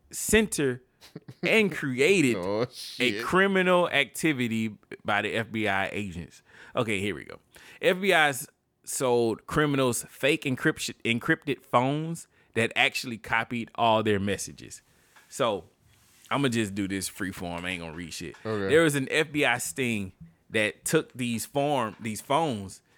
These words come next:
Speaker 1: and they handed them out to, like, these drug informants, right? These drug dealers and whatnot, and criminals. And the criminals said, like, "Hey, we got these new high-tech F B I phones. Nobody can trace the information on here.
Speaker 2: Mm.
Speaker 1: It's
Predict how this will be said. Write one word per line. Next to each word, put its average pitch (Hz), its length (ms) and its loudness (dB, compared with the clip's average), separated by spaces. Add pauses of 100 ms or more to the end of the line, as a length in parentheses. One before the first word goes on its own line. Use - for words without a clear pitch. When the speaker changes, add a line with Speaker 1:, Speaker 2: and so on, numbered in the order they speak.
(440)
Speaker 1:
and 104 440 0
they 117 120 0
handed 147 320 -2
them 131 180 -4
out 120 300 -2 (220)
to, 104 400 -4
like, 95 280 -6 (200)
these 98 260 -8
drug 113 420 2
informants, 101 560 -6
right? 92 240 -6
These 98 140 -10
drug 104 280 -2
dealers 82 320 -12
and 82 120 -14
whatnot, 80 340 -12
and 80 160 -16
criminals. 95 460 -4 (460)
And 117 100 0
the 113 40 -2
criminals 160 520 2
said, 120 360 2
like, 110 160 0
"Hey, 135 320 2 (260)
we 147 140 2
got 139 240 0
these 127 320 -2
new 135 240 2
high-tech 139 600 -2
F 127 200 -4
B 131 120 0
I 139 120 4
phones. 127 560 0 (340)
Nobody 139 540 4
can 117 180 -8
trace 143 320 0
the 117 260 -2 (120)
information 127 580 0
on 127 200 2
here. 123 240 2 (120)
Speaker 2:
Mm. 269 200 4
Speaker 1:
It's 131 200 0